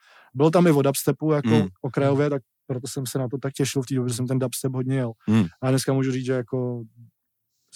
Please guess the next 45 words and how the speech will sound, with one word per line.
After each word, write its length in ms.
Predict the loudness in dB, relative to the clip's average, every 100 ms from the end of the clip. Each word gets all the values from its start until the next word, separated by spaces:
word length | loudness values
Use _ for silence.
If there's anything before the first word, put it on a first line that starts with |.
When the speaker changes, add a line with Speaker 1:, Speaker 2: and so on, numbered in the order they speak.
| -20 _
Speaker 1:
t-, 120 | -12 -12
dub 340 | -8 -6 -4
je 100 | -4
takhle, 320 | -4 -6 -6 -8
dubstep 300 | -8 -14 -14
je 80 | -10
Speaker 2:
Mhm. 100 | -10
Speaker 1:
dole. 180 | -10 -6
Speaker 2:
Mhm. 260 | 0 2 2
Speaker 1:
<laughs> 340 | -2 -6 -2 2
Ale 100 | 6
jako 140 | 8
je 100 | 10
dobrý 300 | 10 8 8
dubstep, 320 | 6 4 0
deep 180 | 0 0
dubstep 420 | 0 0 0 0
je 80 | 0
skvělý, 400 | -2 -2 0 2
Speaker 2:
Mhm. 80 | 4
Speaker 1:
jako 100 | 4
miluju 320 | 2 4 4
Youngstu, 500 | 4 2 -2 0 4
miluju 480 | 4 4 4 2 -2 -2
Jay 120 | -4 0
Kenzo, 340 | 0 0 -2
tady 180 | -4 -4
ty 140 | -2
lidi 260 | 0 -2 -4
prostě. 420 | -6 -6 -4 -4 -6 -20 -20 -20 -20 _ _ _ _ 2
Fondy 320 | 4 6 4
je 160 | 2 2
skvělej 580 | 0 -2 0 -2 -4 -8 -8
a 300 | -8 -8 -10
třeba 240 | -8 -6 0
Khan 220 | 2 6
a 60 |
Nick 200 | 6 6
jsou 160 | 4 2
pro 140 | 4
mě 120 | 4 4
nejvíc, 260 | 2 -2
protože 240 | -8 -6 -6
přesně 360 | -4 -2 -4 -4 _ _ _ _ -20 -20 _ -6
mají 280 | -2 0